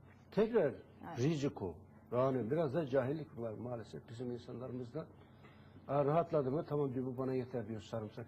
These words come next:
Speaker 1: rahat. <laughs> Böyle tuhaf bir durum da var.
Speaker 2: Hocam, böbrek taşı ve böbrek iltihabı da çok önemli bir hastalık. Bununla ilgili bir çözümünüz vardır mutlaka, öyle düşünüyorum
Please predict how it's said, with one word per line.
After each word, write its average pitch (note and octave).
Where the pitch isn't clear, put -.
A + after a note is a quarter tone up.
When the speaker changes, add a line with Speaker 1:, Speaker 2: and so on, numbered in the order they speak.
Speaker 1:
rahat. A2+
<laughs> F3+
Böyle C#3+
tuhaf C#3+
bir B2
durum C#3+
da F2+
var. F2
Speaker 2:
Hocam, G3
böbrek G3+
taşı G#3+
ve F#3+
böbrek F#3+
iltihabı F#3
da F3+
çok F#3
önemli F3
bir D#3+
hastalık. F3
Bununla E3+
ilgili E3
bir D#3+
çözümünüz E3+
vardır F3
mutlaka, E3
öyle D#3+
düşünüyorum D#3